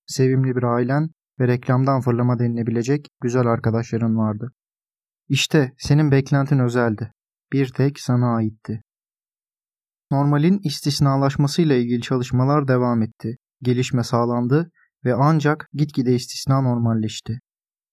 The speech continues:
Senin güzel planlarının başkaları tarafından gerçekleştirildiği gözüne ilişti.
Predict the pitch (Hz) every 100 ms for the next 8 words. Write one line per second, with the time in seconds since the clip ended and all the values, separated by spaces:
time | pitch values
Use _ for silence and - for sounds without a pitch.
0 | _ _ - 139 170 175 147 165 170 135
1 | 127 123 120 127 170 175 131 131 123 135
2 | 139 139 127 131 123 120 120 120 120 120
3 | 123 120 - 117 113 123 156 - _ _
4 | 131 117 120 113 110 107 - 110